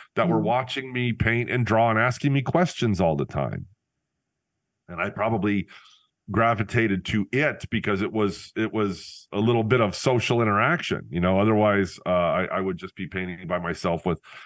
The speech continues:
Speaker 1: just listening to music and working. And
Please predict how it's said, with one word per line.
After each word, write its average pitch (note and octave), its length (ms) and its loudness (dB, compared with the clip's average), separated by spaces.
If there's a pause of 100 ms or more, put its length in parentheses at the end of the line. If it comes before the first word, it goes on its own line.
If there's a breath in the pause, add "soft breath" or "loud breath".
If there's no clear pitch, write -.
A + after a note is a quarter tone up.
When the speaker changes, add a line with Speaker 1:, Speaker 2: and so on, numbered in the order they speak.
Speaker 1:
just - 180 -4
listening G2+ 300 0
to F#2 60 0
music F2 380 0
and G2+ 100 -4
working. A#2+ 420 -4 (640)
And A2+ 520 -4